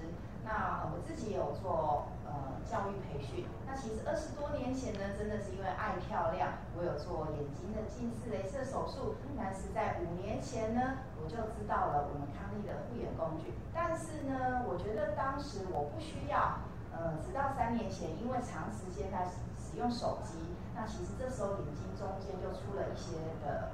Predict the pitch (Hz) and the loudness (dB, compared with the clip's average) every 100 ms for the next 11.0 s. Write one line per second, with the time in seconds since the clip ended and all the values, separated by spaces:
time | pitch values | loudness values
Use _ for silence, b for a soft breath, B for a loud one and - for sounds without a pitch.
0 | - - - 330 262 202 190 311 339 262 | -2 2 4 4 4 0 0 2 4 4
1 | 208 190 254 - 208 214 - - 156 - | 4 4 0 0 0 0 0 0 0 0
2 | - 349 359 349 339 339 349 262 - 262 | 0 2 2 2 2 2 2 2 2 2
3 | 240 254 262 - 190 220 226 294 254 226 | 2 2 2 0 2 2 4 4 4 2
4 | 220 - 208 - - - - 311 359 - | -2 -2 -2 -2 -2 -2 -4 -2 0 0
5 | 294 285 285 - - - 185 214 254 254 | 0 0 0 -2 -4 -2 2 4 6 6
6 | 247 165 160 - 226 214 - 240 247 302 | 6 4 0 -2 -2 0 0 -2 0 2
7 | - - - - 302 - - 294 - - | 4 2 -2 0 4 4 4 0 0 0
8 | - 427 339 339 349 277 262 - - 220 | 2 4 6 4 4 4 2 2 2 2
9 | 214 202 339 359 359 320 254 233 320 285 | 2 2 10 12 12 12 6 4 4 4
10 | 262 - 330 285 - 262 233 220 - - | 6 10 10 8 2 2 4 4 4 2